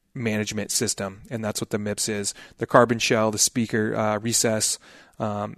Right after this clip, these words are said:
even those off-road guys, it has a hydration system, uh, set up for it. And the coolest part is it comes with all kinds of spare parts, with an extra visor, uh, extra cheek pads, so one size thicker and thinner cheek pads,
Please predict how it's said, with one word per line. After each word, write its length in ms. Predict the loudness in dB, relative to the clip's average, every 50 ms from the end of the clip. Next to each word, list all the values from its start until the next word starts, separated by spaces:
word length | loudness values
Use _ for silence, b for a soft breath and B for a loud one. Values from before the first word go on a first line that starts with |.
| -10
even 260 | -2 0 0 2 4 4
those 240 | 4 4 4 2 -2 -2
off-road 380 | 2 2 2 6 6 6 6 6
guys, 320 | 4 4 4 4 2 2
it 60 | 2
has 180 | 2 2 2 2
a 60 | 2
hydration 540 | 2 2 0 2 0 -2 -2 -2 -2 -2 -2
system, 460 | -2 -2 -2 -2 -2 -4 -6 -6 -8 B B B B B B B
uh, 280 | -6 -4 -4 -4 -4
set 280 | -2 0 2 4 4 4
up 160 | 4 0 -4
for 240 | -4 -4 -2 0 0
it. 120 | 0 -2
And 260 | -4 -6 -8 -8 -6 -6
the 80 | -6 -6 -8 -4 4
coolest 320 | 6 8 10 10 8 6 6
part 200 | 4 4 6 4
is 40 |
it 80 | 2 0
comes 180 | -2 -2 -2 -2
with 100 | -6 -2
all 200 | 0 2 2 2
kinds 240 | 2 0 0 0 0
of 40 | -2
spare 280 | 0 0 0 -2 -2
parts, 360 | -2 -2 -2 -2 -2 -2 -4
with 160 | -6 -6 -4 -4
an 120 | -4 -4
extra 260 | -4 -4 -2 -4 -2
visor, 500 | 0 2 2 2 2 2 2 2 2 0 -2 B B B B B B B
uh, 360 | -6 -4 -4 -4 -4 -6 -8 -4
extra 380 | -2 -2 0 0 2 0 0
cheek 260 | 0 0 -2 -2 -2 2
pads, 300 | 2 4 4 2 2 0
so 100 | -2 0
one 220 | 0 -2 0 2
size 320 | 2 2 2 2 0 -2
thicker 400 | 0 0 0 0 2 0 0 -2 -4
and 240 | -4 -6 -4 -2 -2
thinner 220 | -2 0 0 -2
cheek 260 | -2 -2 -4 -4 -2
pads, 380 | 0 0 2 2 0 -2 -6